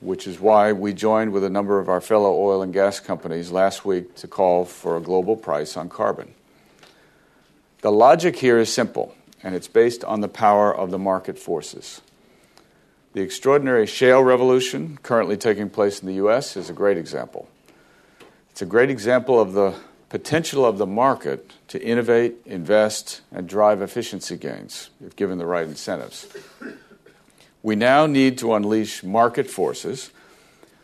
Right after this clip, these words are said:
to drive a wedge between energy growth and emissions growth. Put a price on carbon, and you make the lower carbon route also the lower cost route, encouraging efficiency,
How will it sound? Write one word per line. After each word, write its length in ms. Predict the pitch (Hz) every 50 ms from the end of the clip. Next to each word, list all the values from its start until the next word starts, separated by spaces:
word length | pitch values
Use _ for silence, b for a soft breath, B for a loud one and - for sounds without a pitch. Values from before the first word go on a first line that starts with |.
| b b b b
to 100 | - 110
drive 380 | 101 95 107 113 113 113 117 117
a 40 | 123
wedge 540 | 120 117 143 156 123 85 78 71 - - -
between 380 | - 90 - - 104 101 95
energy 320 | 101 101 104 107 98 117 113
growth 600 | 92 87 87 78 65 67 90 - - - - _ _ - -
and 160 | - 95 95
emissions 480 | 95 104 120 143 - - 92 76 - -
growth. 440 | - - 60 50 50 - - - _ _ _ b b b b b b b b b b b b b b b b b b b b b b
Put 160 | - 135 143
a 60 | 151
price 340 | 143 - 147 135 135 127 -
on 160 | 131 113 107
carbon, 560 | - - 123 120 123 127 - - 92 101 95 - _ - -
and 160 | - 92 92
you 100 | 95 98
make 280 | 98 110 120 135 131
the 80 | - 127
lower 500 | 113 107 110 110 110 110 110 110 117 113 - - _ _ -
carbon 540 | - 123 113 107 104 95 101 101 101 95 95
route 360 | 113 117 101 85 90 87 - _
also 460 | - - 110 113 110 - - 110 101 98
the 160 | 95 101 92
lower 300 | 90 95 95 92 92 92
cost 420 | - - 156 165 151 - - -
route, 300 | - 67 - - - - _ _ b b b b b b b b b b b b b b b b b b -
encouraging 600 | 101 95 95 - 127 120 117 113 95 101 98 90
efficiency, 800 | 87 - - 120 120 120 - 117 104 - - 120 120 131 139